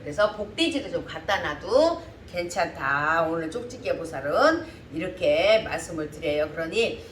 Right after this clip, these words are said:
금전운을 상승시키는 그림도 괜찮고, 음, 하반기 일적으로는 잘 풀립니다. 그러나 몸수로 치고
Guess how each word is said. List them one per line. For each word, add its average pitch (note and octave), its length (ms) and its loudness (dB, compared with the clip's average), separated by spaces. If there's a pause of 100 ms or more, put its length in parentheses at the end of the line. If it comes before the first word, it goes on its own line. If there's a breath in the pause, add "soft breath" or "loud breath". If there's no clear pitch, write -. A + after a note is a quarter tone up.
(140 loud breath)
금전운을 B3+ 800 4
상승시키는 C4 840 -2
그림도 G3+ 480 0
괜찮고, A#3 1000 4 (300 loud breath)
음, F3 160 -6
하반기 C#4+ 1000 2 (180)
일적으로는 C4 560 0
잘 - 220 -6
풀립니다. F3 800 -2
그러나 D#3+ 280 -4
몸수로 G3+ 580 -4
치고 C#4 640 10